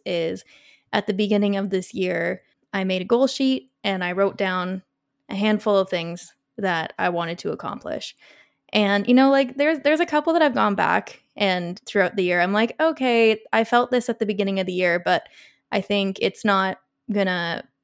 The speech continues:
put me where I wanna go." So I would cross it off and replace it with something else. So that's one thing, is that it can change. But I think that it helps with, you know, if you write down,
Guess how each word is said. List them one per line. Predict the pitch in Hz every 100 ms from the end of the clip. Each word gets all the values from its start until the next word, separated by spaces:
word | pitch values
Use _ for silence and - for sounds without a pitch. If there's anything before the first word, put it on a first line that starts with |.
| _
put | - 175
me | 180
where | 165
I | 160
wanna | 160 156 160
go." | 160 101
So | - -
I | - 165
would | -
cross | - 165 190
it | 185
off | 139 -
and | 170
replace | - 170 175
it | -
with | -
something | - - 156
else. | - - -
So | - - 185 175 - _ _
that's | 214 185 -
one | 180 180
thing, | 185 185
is | 185
that | - - _ _ _
it | 202
can | - 175
change. | - 60 202 - _ _ _ _ _ _
But | 208 196 170 - _ _
I | 208 214
think | 240 262
that | 285
it | 277 -
helps | - 202 202 - _ - -
with, | 220 202 196 190 _ _
you | 208
know, | 190
if | 185 214
you |
write | 202 202
down, | 202 190